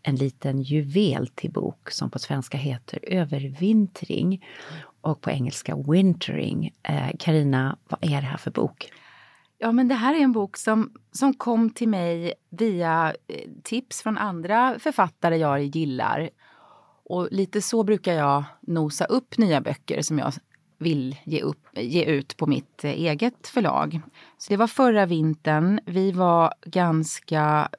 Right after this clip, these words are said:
Speaker 2: trötta i familjen. Anders var ju väldigt sjuk, min man Anders. Och vi hade fått veta att hans cellgifter inte längre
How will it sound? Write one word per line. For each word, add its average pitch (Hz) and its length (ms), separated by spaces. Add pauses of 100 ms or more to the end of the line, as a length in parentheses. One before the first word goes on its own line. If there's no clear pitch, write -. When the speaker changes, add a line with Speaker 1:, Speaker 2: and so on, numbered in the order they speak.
(380)
Speaker 2:
trötta 185 540
i 190 60
familjen. 160 640
Anders 165 520
var 165 320 (1080)
ju 214 100
väldigt 185 360
sjuk, 185 600
min 180 200
man 165 360
Anders. 160 760
Och 165 260
vi 170 40
hade 165 220
fått 160 200
veta 156 340
att 151 120
hans 147 240
cellgifter 160 580
inte 190 260
längre 170 560